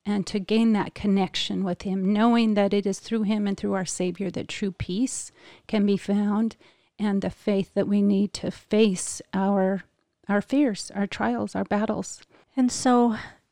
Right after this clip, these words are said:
Speaker 2: that would be what, what we wanna kind of bring out. What, what is it that you're afraid of? Um, and,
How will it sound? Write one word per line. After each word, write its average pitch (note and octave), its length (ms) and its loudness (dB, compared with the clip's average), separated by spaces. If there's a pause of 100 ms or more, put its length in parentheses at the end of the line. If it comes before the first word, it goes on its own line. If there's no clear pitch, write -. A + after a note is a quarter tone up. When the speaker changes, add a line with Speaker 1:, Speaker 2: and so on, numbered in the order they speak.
(140)
Speaker 2:
that G#3 320 0
would G3+ 200 0
be G3 420 0 (720)
what, - 380 -2
what F#3 220 0
we G3+ 120 6
wanna E3 500 4 (200)
kind F#3 240 -4
of E3+ 80 -6
bring F3 260 0
out. - 380 -8 (640)
What, A3+ 380 -2
what G#3 260 2
is A#3 200 6
it A#3+ 80 2 (100)
that D#3+ 160 0
you're G#3+ 300 4
afraid E3 400 0
of? - 340 -10 (760)
Um, E3 520 -2 (500)
and, F3 420 2